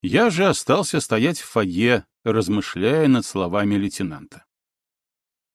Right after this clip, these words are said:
Честно говоря, я уже догадался, что этот человек — темная лошадка, и он явно пытается мне что-то объяснить, но без конкретных слов. Вернее, даже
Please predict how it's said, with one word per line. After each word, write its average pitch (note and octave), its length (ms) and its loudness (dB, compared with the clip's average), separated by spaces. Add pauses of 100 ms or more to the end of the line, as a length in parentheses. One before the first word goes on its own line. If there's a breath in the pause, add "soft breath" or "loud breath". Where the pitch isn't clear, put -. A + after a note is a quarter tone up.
(140)
Честно F3 500 0
говоря, E3 400 4
я D#3 300 0
уже D#3+ 300 -2
догадался, C3+ 840 -4
что A2 360 -4
этот G#2+ 280 -6
человек — A2 600 -6 (420)
темная D#3 500 4
лошадка, C3 680 -2
и A2+ 120 -2
он A#2 200 2
явно B2 560 -2
пытается C3+ 680 -4
мне A2+ 220 -2
что-то - 380 -2
объяснить, B2+ 720 -2 (340)
но A3+ 240 -2
без C3+ 320 -4
конкретных C3 680 0
слов. - 420 -12 (880)
Вернее, A2+ 500 2
даже B2 460 2